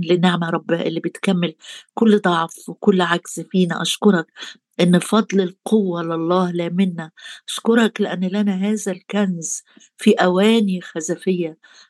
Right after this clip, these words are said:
هللويا يا رب، أشكرك، أشكرك لأنك أحببتنا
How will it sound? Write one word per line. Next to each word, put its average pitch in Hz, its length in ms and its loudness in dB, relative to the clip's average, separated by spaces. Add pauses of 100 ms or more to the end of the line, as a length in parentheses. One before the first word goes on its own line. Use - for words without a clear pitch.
هللويا 202 520 4
يا 170 60 -4
رب، 175 240 -2
أشكرك، 170 760 -6
أشكرك - 640 0 (340)
لأنك 185 480 2
أحببتنا 180 1000 -2